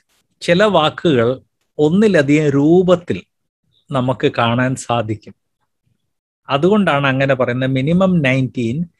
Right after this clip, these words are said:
എന്നാൽ മറ്റു രൂപത്തിലും ഉപയോഗി-, അത് യൂസ് ചെയ്ത് കാണാം.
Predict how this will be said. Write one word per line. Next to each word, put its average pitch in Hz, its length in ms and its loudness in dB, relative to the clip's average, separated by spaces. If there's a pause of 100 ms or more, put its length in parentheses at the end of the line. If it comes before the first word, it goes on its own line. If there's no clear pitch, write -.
(280)
എന്നാൽ 147 320 0
മറ്റു 156 400 -2
രൂപത്തിലും 156 840 0
ഉപയോഗി-, 143 580 0 (380)
അത് 135 140 0
യൂസ് 143 460 -2
ചെയ്ത് 139 340 0
കാണാം. 131 380 0